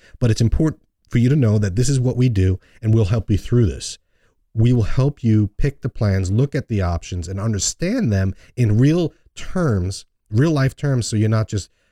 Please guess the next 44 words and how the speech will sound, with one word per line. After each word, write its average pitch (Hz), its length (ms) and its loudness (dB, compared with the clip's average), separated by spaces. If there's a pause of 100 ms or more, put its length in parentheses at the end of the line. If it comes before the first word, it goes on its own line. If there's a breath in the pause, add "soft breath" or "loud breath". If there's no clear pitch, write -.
(140)
buying 110 300 0
the 98 80 -2
cheapest 104 380 -4
plan 101 340 -2
or 87 100 -6
doing 98 260 -2
something 98 280 -6
that 90 100 -6
you 87 80 -8
think 90 240 -8
is 80 80 -8
best 90 360 -6 (240 soft breath)
because 92 240 -6
someone 87 200 -4
told 92 240 -4
you. 85 80 -2 (520 soft breath)
We're 113 120 0
gonna 117 140 2
actually 98 300 -2
make, 92 360 -2
make 98 160 -6
sure 98 140 -4
you 90 100 0
make 85 220 -8
sense 85 280 -6
to 98 100 -8
you. 82 180 -4
And 95 140 -6
if 92 100 -6
you 98 80 -2
want 123 340 -2
that, 85 220 -6
if 87 100 -10
you 95 80 -4
wanna 110 200 -2
sit - 180 -2
here 107 140 0
and, 92 180 -4
and 95 200 -4
review 92 340 0
your 110 220 2
health 101 260 -2
insurance 92 400 -10
options, 78 480 -10